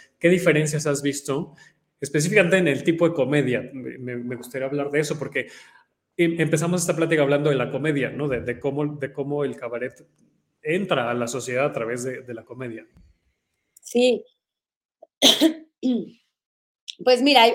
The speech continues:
Speaker 2: hay, ha-, han pasado muchas cosas muy afortunadas y otras que exigen, eh, un compromiso, eh,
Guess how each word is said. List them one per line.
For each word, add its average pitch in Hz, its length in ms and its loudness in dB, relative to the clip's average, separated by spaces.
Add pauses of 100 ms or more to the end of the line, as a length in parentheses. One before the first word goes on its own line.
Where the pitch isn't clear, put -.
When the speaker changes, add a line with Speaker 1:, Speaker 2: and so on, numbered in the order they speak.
Speaker 2:
hay, 302 280 2
ha-, 311 340 -2
han 359 220 2
pasado 311 800 4
muchas 262 680 4
cosas 220 640 0 (480)
muy 285 340 6
afortunadas 202 1040 2
y 220 180 2
otras 240 360 0
que 240 80 -6
exigen, 254 800 -2 (400)
eh, 220 580 6
un 254 220 2
compromiso, 226 1200 4
eh, 196 240 6